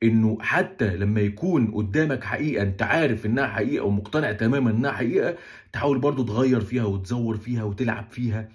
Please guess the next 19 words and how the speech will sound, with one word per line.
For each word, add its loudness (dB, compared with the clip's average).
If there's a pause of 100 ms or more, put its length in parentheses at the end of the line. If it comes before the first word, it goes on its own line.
(200)
عشان 2 (420)
تقول 4
كلام 4
مش -2
حقيقي، -4
وعشان -2
تنكر 0
من 2
جو-، -4
ترضي 2
نفسك 0
من -2
جواك، 0
لأنك -4
عندك -2
عقدة 0
من -2
المملكة -4
المغربية، -2